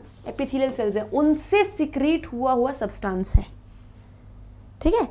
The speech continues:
generally उनसे सिक्रीट हुआ सब्सटेंस है। और यहाँ पे नीचे generally कनेक्टिव टिश्यू मिलता है आपको,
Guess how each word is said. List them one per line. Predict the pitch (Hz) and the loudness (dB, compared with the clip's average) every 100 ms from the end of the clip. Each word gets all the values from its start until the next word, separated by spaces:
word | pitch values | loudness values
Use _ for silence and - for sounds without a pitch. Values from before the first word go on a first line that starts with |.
| - 214 | -6 -2
generally | 240 254 302 - | 0 2 0 -2
उनसे | 294 285 320 | -2 -2 -2
सिक्रीट | 349 311 302 247 | -4 0 0 2
हुआ | 277 | 2
सब्सटेंस | 277 240 226 226 349 | 0 -2 -2 2 2
है। | |
और | - 220 208 359 480 - - | 8 10 10 8 0 -12 -2
यहाँ | 262 311 | 0 2
पे | 392 | 0
नीचे | 330 320 359 | 0 0 0
generally | 320 359 427 | 2 2 2
कनेक्टिव | 349 277 294 | 2 0 0
टिश्यू | 285 254 233 | -2 -4 -4
मिलता | 185 180 | -6 -8
है | 180 | -14
आपको, | - | -16